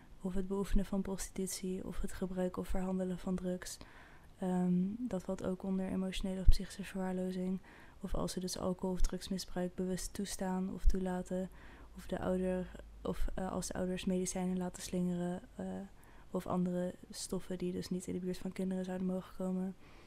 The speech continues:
Ehm, of als ze dus de, het kind, ehm, juist zo erg in bescherming nemen dat ze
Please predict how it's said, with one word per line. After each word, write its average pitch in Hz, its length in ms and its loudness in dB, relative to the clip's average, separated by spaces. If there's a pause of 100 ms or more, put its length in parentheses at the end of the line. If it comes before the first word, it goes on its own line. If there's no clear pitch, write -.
(760)
Ehm, 175 640 2 (1300)
of 185 200 -2
als 175 200 2
ze - 80 -4
dus 185 500 -2
de, 185 520 2 (920)
het - 220 -4
kind, 185 360 0 (160)
ehm, 180 480 0 (1040)
juist 185 520 0
zo 190 340 0
erg 185 400 -2
in 196 120 2
bescherming 185 500 0
nemen 180 320 2
dat 185 160 -2
ze 185 280 -6